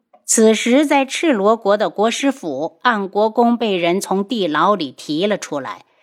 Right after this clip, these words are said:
当他看到端坐在太师椅上的国师时，顿时变得怒不可遏起来。“简腾阳，你把本国公关起来，到底要意欲何为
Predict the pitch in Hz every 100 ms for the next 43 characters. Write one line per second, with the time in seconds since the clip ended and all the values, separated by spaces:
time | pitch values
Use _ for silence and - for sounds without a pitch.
0 | - - 247 240 240 262 - 240 202 190
1 | 277 262 262 262 202 180 - 233 180 254
2 | 214 147 147 196 175 175 196 240 - 294
3 | 269 170 160 190 - _ 302 240 185 -
4 | 190 214 254 180 190 254 269 180 190 -
5 | 156 185 285 180 - 127 113 143 _ _
6 | _ _ _ _ _ - - 139 123 101
7 | 113 117 - - 156 156 160 156 139 123
8 | 156 226 156 - - - _ 113 117 147
9 | 165 - 117 - 127 127 165 185 190 220
10 | 233 - 320 311 302 - - - - -
11 | 139 139 135 127 170 139 151 339 262 170
12 | 170 180 - 202 349 185 139 135